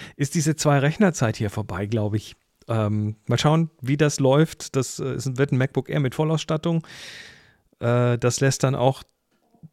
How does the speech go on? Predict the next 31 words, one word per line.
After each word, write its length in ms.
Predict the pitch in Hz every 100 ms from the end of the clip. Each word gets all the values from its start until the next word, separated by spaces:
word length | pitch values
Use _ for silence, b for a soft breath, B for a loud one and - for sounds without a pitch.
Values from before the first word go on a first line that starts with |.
| 151
selbst, 480 | - 165 - - -
selbst 360 | 160 226 - 196
wenn 140 | 175
es 160 | 185 -
thermal 640 | - - - 196 214 175
throttelt, 680 | - - 156 - 156 147 - B B B B
wird 180 | 120 131
das 140 | 135 -
den 160 | 135
iMac 340 | 117 123 123 -
Pro 480 | - 120 135 131 - - -
in 220 | 127 120
einer, 400 | 113 110 110 127
in 140 | 117 107
einer 80 |
Staubwolke 580 | 110 - 101 120 104 -
zurücklassen. 720 | - - 113 - 104 - 107 - - _ _ _
Das 200 | - -
ist 160 | 127 -
faszinierend. 760 | 110 - 113 117 113 104 - 143 -
Und 120 | 120
das 140 | 127
noch 140 | 143 170
ohne 280 | 175 175
Lüfter. 480 | 151 135 127 - 127
<laughs> 40 | -
Es 180 | 202 214
ist 160 | -
einfach 300 | - - -
da, 160 | - 139
aber 200 | - 139